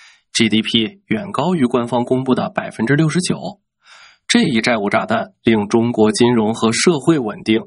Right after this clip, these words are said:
如履薄冰。国际评级机构已经注意到这一点。穆迪和惠誉早在二零二三年底相继将中国主权信用展望调为负面，理由正是政府债务激增及地方财政可能需要中央救助。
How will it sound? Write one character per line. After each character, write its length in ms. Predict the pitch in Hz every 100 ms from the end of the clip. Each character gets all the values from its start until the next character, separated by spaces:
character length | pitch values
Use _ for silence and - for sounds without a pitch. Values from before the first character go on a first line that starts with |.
| _
如 360 | - 107 147 214
履 200 | - -
薄 280 | - -
冰。 180 | 107 104 104 _ _ _ -
国 200 | 151 190
际 140 | 196
评 200 | 147 175
级 140 | 180
机 140 | 180 196
构 200 | 180 110 -
已 80 | 104
经 160 | 104
注 180 | - 208
意 80 | 139
到 120 | 101
这 120 | 101
一 100 | 101
点。 220 | 101 - - _ _ _ _ _
穆 180 | 123 120
迪 180 | 107 107
和 160 | 110 113
惠 200 | 131 110
誉 220 | 113 104
早 200 | 101 95
在 120 | 104
二 180 | 110 110
零 140 | 101
二 160 | 117 107
三 160 | 120
年 180 | 117 120
底 200 | 127 - - - -
相 260 | - 208
继 160 | 220 185
将 180 | 127 120
中 160 | 135 135
国 140 | 117
主 200 | 117 98
权 160 | 110 110
信 140 | 127
用 140 | 113 104
展 200 | 92 98
望 180 | 107
调 180 | 98 98
为 120 | 104
负 240 | 123 - 165
面， 260 | 113 - _ _ - - _
理 160 | 107 101
由 300 | 101 117 117
正 180 | 127 110
是 140 | 110
政 220 | 131 117
府 160 | - -
债 200 | 127 107
务 140 | 98
激 180 | - 110
增 240 | 120 131 131 - -
及 140 | 139
地 220 | 170 202
方 160 | 170 185
财 220 | - 113
政 240 | 151 165 -
可 180 | - 101
能 160 | 92
需 160 | 98 -
要 120 | 107
中 240 | - 113 127
央 160 | 139
救 180 | 156 151
助。 260 | - -